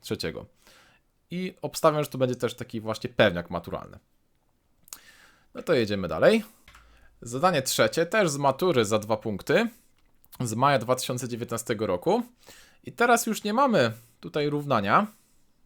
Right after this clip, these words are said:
wielomianowego, w którym wykorzystamy metodę grupowania, tylko mamy równanie wielomianowe, ale od razu w postaci iloczynowej, to znaczy iloczyn równy zero jest. Więc mamy tak,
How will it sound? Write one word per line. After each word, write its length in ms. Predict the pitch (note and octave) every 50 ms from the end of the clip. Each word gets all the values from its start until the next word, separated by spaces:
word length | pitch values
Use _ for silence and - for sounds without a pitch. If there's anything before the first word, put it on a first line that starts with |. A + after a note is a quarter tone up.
| _ _ _
wielomianowego, 960 | - A#2 A#2 C3+ C#3+ C#3+ C#3+ C#3 C3+ C3+ C#3 C3 A#2+ A2+ G2 E2 A2 D3+ G3+ G#3+ - -
w 80 | _ _
którym 300 | - - - C#3 C3+ B2+
wykorzystamy 440 | C3 B2+ C#3 C3 C3 - D3 C3+ C3
metodę 280 | C3+ C3 D3 B2 B2+
grupowania, 560 | A#2 B2+ B2 A#2+ - A2+ G#2 G2+ G2 A#2 F3 A3+
tylko 260 | - A#3+ - - -
mamy 340 | - F#3 F#3+ F#3+ G3 F#3 - - - -
równanie 440 | C3 C#3+ C3+ C#3+ D#3+ F3+ G3+ G#3 F3
wielomianowe, 680 | F3 E3 D#3 D3 C3 A#2+ A2+ G#2+ G2+ G#2+ E3+ B3 C4+ -
ale 240 | F3 F3+ F#3+ F3
od 120 | - D3 D3
razu 240 | E3 G3+ A3 A3 F#3+
w 40 |
postaci 380 | - - E3+ E3+ F3 E3 E3+ E3
iloczynowej, 800 | D3 D3 C#3+ C#3 - - D3+ A#2+ G2 F2+ F#2 A2 E3 A3+ A3 - _ _ - - - _ _ _ _ _
to 100 | - C3
znaczy 360 | B2+ C#3 D3 D#3 - - E3+ D3+
iloczyn 380 | B2 C3 E3 F#3+ F#3+ - E3+
równy 300 | D#3+ D3+ C#3 C#3+ C#3 B2+
zero 260 | A2 G#2+ E2+ - B1+
jest. 260 | - - - - - - _ _ _ _ - - _ _ _ _ _ -
Więc 180 | F3+ F3+ E3+ -
mamy 200 | D#3 D3 C3+ C3
tak, 340 | - - - - - -